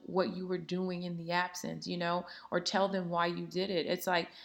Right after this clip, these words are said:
where we are today, I think, is all about, like, full living. Um, and I think that companies are open for people to have these fuller lives, and you bring more to the table when you have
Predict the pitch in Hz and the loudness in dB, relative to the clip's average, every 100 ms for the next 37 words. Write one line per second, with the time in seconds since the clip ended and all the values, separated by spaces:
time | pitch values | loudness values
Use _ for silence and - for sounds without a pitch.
0 | - - 214 262 359 339 196 196 190 170 | -20 0 6 8 6 6 6 6 2 -4
1 | 156 165 180 180 - 170 180 175 202 - | -2 2 2 2 0 0 -4 -2 -6 0
2 | 175 180 175 170 165 - - 175 160 - | 0 2 2 2 0 -2 -2 0 0 -6
3 | - - 190 196 196 180 175 180 233 277 | -18 2 4 6 4 4 4 4 2 2
4 | 277 - - - 180 180 175 175 170 - | -2 -6 -20 -4 0 2 2 0 -6 -12
5 | - 196 196 214 208 208 185 - 185 185 | 0 2 2 0 0 0 -2 0 0 0
6 | 185 175 175 - - 170 160 - 175 175 | -2 -2 -4 -2 2 2 2 0 -2 0
7 | 185 190 175 175 185 - 175 175 170 170 | -4 -2 -4 -4 -6 -4 -4 -2 0 0
8 | - 175 170 - - 180 180 180 170 160 | -2 -6 -4 -6 -2 0 0 -2 2 4
9 | 170 202 247 - - 185 180 175 - - | 6 4 2 -4 -4 0 0 -2 -4 -14
10 | - 214 175 185 202 190 185 185 185 180 | 4 4 4 2 2 2 2 2 0 -4
11 | 165 - 175 185 202 214 190 175 175 175 | -4 -4 -4 -2 -2 -2 -2 -4 -6 -4
12 | - 170 175 175 | 2 4 4 -2